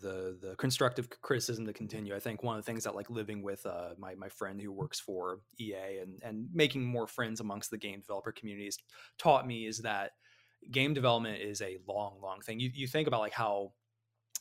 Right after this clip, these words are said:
funny or, like, kind of amusing it is that so many games take three to five plus years to come out, and you think, like, "Well, wow, what, <sighs> like, uh,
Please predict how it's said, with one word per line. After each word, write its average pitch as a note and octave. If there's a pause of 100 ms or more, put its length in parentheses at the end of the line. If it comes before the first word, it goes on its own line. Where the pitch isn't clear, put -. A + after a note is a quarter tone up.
(100)
funny B2+
or, A2
like, G2+
kind C3
of A#2
amusing A2+
it G#2
is G2+
that G2
so C3
many A#2
games G#2+
take G#2+
three G#2+
to G#2
five G2+
plus -
years B2
to G#2 (420)
come B2+
out, D3
and D#3+
you B2+
think, B2+
like, A2+
"Well, C3
wow, F#2
what, A#2+ (260)
<sighs> -
like, - (320)
uh, F#2+